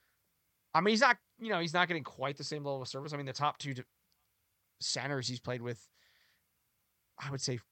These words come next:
to be fair, in his career, in Kuznetsov and Backstrom, one of them's essentially retired, and the other one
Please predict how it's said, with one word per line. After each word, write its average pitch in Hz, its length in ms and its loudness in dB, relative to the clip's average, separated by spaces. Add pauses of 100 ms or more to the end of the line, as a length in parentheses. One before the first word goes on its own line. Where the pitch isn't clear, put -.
(200)
to - 120 -4
be 127 120 -4
fair, 131 340 -2
in 131 80 -2
his 120 140 -4
career, 123 400 -4
in 117 80 -8
Kuznetsov 127 540 -8
and 117 120 -12
Backstrom, 117 540 -4 (540)
one 139 280 4
of 160 80 6
them's 127 160 -2
essentially 127 380 -2
retired, 123 560 0
and 117 80 -8
the 113 100 -6
other 143 180 0
one 123 600 -4